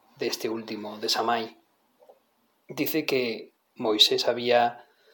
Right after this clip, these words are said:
había permitido se repudiara, él había permitido el divorcio por la terquedad de los hombres. Pero Cristo, de algún modo, pues es como muy claro.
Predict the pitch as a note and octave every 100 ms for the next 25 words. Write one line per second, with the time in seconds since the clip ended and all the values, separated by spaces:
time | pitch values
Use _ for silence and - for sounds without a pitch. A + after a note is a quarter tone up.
0 | _ _ _ A#2+ B2 A#2+ B2 A#2+ A#2 C#3+
1 | A#2+ A2+ - - _ _ _ _ _ _
2 | - C#3+ A#2 - B2 A#2 B2+ C3 B2+ -
3 | C3+ A#2+ A#2 B2+ B2 B2 A#2+ B2+ B2 A#2
4 | B2 - C#3+ - - A#2+ A2 A2+ - C#3+
5 | A2+ A2 A#2 G#2+ - A2 A2+ G#2 - -
6 | _ - A#2 G#2 - G#2+ G2 - - -
7 | _ _ _ _ _ _ - - - -
8 | - B2 B2 C3 D3 - - E3 - D#3+
9 | C#3+ B2 B2 B2+ C3 C3+ C3+ A2+ - B2+
10 | - - A2+ A2 A2 A2 G#2+ G2+